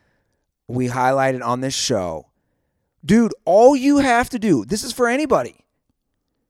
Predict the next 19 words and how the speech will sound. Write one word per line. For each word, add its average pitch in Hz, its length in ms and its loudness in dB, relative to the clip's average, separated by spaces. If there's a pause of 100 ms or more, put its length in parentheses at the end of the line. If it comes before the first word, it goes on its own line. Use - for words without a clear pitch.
Dude, 277 180 2
you're 339 220 0
old, 294 340 6
man. 165 460 -2 (880)
Just - 220 2
fucking 359 360 -4
own 320 280 0
it. - 120 -10
Just 311 320 -8 (280)
own 359 300 2
it. 262 180 -4
You're 277 240 -6
old. 339 340 2 (140)
You're 226 120 -6
going 311 320 -2
on 339 100 -2
this 320 100 -6
book 302 160 -8
tour. - 160 -4